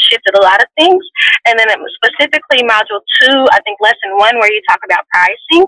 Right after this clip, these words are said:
the mindset piece of, like, what, how do you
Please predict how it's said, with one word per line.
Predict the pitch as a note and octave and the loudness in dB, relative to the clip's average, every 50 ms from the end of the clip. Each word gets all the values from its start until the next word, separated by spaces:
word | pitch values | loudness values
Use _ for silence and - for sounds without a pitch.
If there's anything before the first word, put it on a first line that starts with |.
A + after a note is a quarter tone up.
| - - - - - - - - | 0 -2 -2 0 0 0 -2 -2
the | A3 G#3+ G3+ | -4 -2 0
mindset | G3 F#3+ G3 A3+ A#3+ - - C4 B3 C4 B3 - - - | 0 0 0 0 -4 -6 -4 -2 -2 -2 -2 -4 -4 -2
piece | C4+ C4 C#4 C4+ - A3 | 0 0 0 -2 -4 -4
of, | - | 0
like, | G3+ F#3 F3 F3 - - - _ _ _ _ F#3 G#3+ | 0 2 2 0 -2 -6 -12 _ _ _ _ -2 0
what, | B3 A#3+ - - - B3+ | 0 0 0 -2 0 0
how | A#3 B3 C4 | 2 2 2
do | B3+ | 0
you | A#3 A#3+ C4 | -2 -4 -6